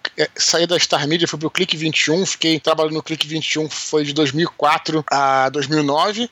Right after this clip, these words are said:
e aí, durante esse tempo que eu trabalhei lá, eu acabei escrevendo uma história, Thiago, totalmente descompromissada, em que os meus amigos lá eram personagens de R P,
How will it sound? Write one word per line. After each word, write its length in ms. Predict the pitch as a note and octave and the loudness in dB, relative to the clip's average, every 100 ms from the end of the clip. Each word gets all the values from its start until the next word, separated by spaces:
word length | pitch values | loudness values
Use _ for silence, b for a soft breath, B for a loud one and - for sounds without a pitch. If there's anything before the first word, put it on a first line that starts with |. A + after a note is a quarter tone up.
| - | -2
e 140 | F#3 | 0
aí, 280 | F#3 F#3 C4 | 2 2 0
durante 440 | F3 E3 F#3+ A3+ F3 | 0 2 2 2 0
esse 100 | - | 0
tempo 180 | F3 D#3 | -2 0
que 60 | |
eu 40 | D#3+ | -2
trabalhei 340 | D#3+ D3 C#3 | 2 2 2
lá, 300 | C3 F#3 D#3+ - | 2 2 0 -4
eu 100 | D#3+ | -2
acabei 280 | E3+ - F3 | 2 2 2
escrevendo 480 | - - G3 D3+ G3 | 0 0 0 2 2
uma 120 | G3+ | 2
história, 520 | F#3+ - D#3+ G3 F#3+ | 2 0 2 2 2
Thiago, 460 | C#3 - B2+ A#2+ A2+ - | 2 2 2 0 -4 -6
totalmente 280 | - B3 A#3+ - A3+ G3+ | 0 2 2 0 2 2
descompromissada, 640 | F#3+ - E3 F3+ G3 A3 - - G3+ | 2 2 2 2 2 0 -2 -4 -2
em 120 | F#3 | -2
que 440 | - F#3+ G#3+ G#3 - | -2 0 2 2 0
os 140 | F3 | 0
meus 180 | G3 G3+ | 2 2
amigos 360 | F#3 G3 F#3+ | 0 0 0
lá 180 | E3 F#3 | 2 2
eram 340 | G3+ G#3 A3 G#3+ | 2 0 -2 -2
personagens 440 | - - G3+ F#3+ | -4 0 0 2
de 60 | F#3 | 0
R 40 | |
P, 160 | F#3+ | 0